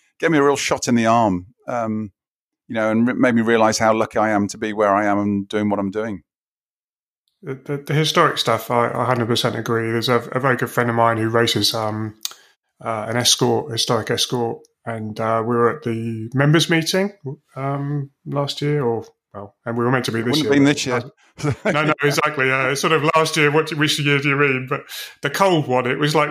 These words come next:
Speaker 2: one degree. It was
Speaker 1: Yeah,
Speaker 2: absolutely
Speaker 1: yeah.
Speaker 2: freezing.
Speaker 1: Sounds about right.
Speaker 2: But it was, it was really lovely because, um, the event was a shared event. So we had, you know, my, my friend who was driving, but he had a, like, famous professional driver in with him.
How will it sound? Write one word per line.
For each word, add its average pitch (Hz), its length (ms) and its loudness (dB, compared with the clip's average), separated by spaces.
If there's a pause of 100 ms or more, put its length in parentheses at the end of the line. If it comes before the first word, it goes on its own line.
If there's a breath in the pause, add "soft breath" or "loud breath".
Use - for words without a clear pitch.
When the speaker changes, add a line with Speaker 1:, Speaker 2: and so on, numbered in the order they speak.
Speaker 2:
one 139 360 2
degree. 139 500 2
It 117 80 -4
was - 180 -6
Speaker 1:
Yeah, 113 80 -2
Speaker 2:
absolutely 120 540 0
Speaker 1:
yeah. - 60 -4
Speaker 2:
freezing. 117 480 -2
Speaker 1:
Sounds 113 220 -10
about 98 200 -6
right. 92 120 -4
Speaker 2:
But 156 100 0
it 165 60 -2
was, 165 160 -2 (500)
it 151 80 -4
was 165 160 -4
really 208 300 4
lovely 113 600 0 (120)
because, 131 680 -2 (240)
um, 120 520 -8
the 131 160 2
event 147 340 0
was 127 100 -4
a 123 60 0
shared 131 440 2
event. 113 340 -2
So 117 380 -2 (260)
we 113 60 -12
had, 127 160 -2 (220)
you 131 100 -14
know, 107 140 -6
my, 127 280 2
my 131 160 4
friend 123 280 -2
who 117 80 -2
was 110 120 -2
driving, 120 400 2
but 113 180 -2
he 120 80 0
had 117 200 0
a, 113 180 -2 (360)
like, - 220 -20
famous 120 460 -2
professional 110 440 -4
driver 110 380 2
in 107 100 -4
with 107 140 -6
him. 110 140 -10